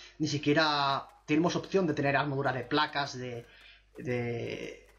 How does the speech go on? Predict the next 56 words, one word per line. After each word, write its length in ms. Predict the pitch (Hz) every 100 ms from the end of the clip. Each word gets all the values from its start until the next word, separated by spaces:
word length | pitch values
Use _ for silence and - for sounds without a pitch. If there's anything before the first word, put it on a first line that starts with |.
| -
de 160 | 135
tela, 340 | 131 170 160 127
¿no? 160 | 139
O 80 | 160
sea, 140 | - 127
no 80 |
está 160 | 143 156
la 40 |
diferenciación, 880 | 147 143 147 139 139 127 - 160 127
o 60 | 117
sea, 160 | 123
las 140 | 120 -
pri-, 180 | 139 139
la 120 | 135
primera 240 | 135 151
armadura 300 | 156 156 156
que 80 | 147
tenemos 380 | 147 147 151 147
es 100 | 135
como 380 | 147 131 123 110
homogénea 440 | 135 135 - 151 151
para 140 | 139
todo 140 | 139
el 40 | 143
mundo, 380 | 151 151 160 165 - - - - -
y 60 |
luego 160 | 147 151
a 60 |
partir 240 | 139 131 143
del 120 | 151
siguiente 380 | 151 156 147 147
tier 280 | 156 151 151
ya 120 | 135
nos 120 | 143
podemos, 420 | 143 135 139 139
eh, 320 | 123 123 - -
especializar 680 | 170 160 147 139 131 143 143
en 120 | 131
armadura 360 | 135 123 127
pesada, 320 | 120 - 175 175
armadura 320 | 135 127 127
ligera, 320 | 127 - 160
armadura 320 | 151 123 127
media, 360 | 131 160 175 185 180 - - - _
y 120 | 151
el 100 | 143
tipo 200 | 139 156
de 80 | 147
armas 220 | 147 156
distintas 480 | 139 - 165 147 135
que 140 | - 139
hay, 160 | 165
¿no? 120 | 156
De 80 | 165
los 180 | 117 -
arcos, 720 | 139 135 143 143 143 143 -